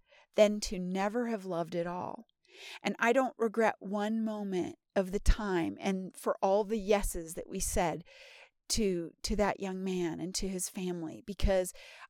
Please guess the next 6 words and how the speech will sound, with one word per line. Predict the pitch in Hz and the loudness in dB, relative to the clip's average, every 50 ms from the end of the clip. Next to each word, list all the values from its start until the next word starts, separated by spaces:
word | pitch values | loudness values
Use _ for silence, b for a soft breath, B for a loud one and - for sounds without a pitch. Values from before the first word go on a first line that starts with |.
| _ - | _ 0
I | - 220 220 220 208 | 4 4 4 4 4
know | 208 202 214 220 226 226 220 202 185 180 175 175 | 2 0 2 2 4 4 4 4 4 2 2 0
that | 180 - | -2 -4
we | - 208 214 - - | -4 -4 -4 -4 -4
invested | - 196 196 190 185 208 208 196 - - - - 202 175 170 | -4 -4 -4 -2 0 2 2 4 4 2 0 0 -6 -6 -4
something | - - 190 180 175 165 - - - 120 101 104 190 | -4 -2 0 0 -2 -2 -6 -8 -8 -8 -8 -10 -14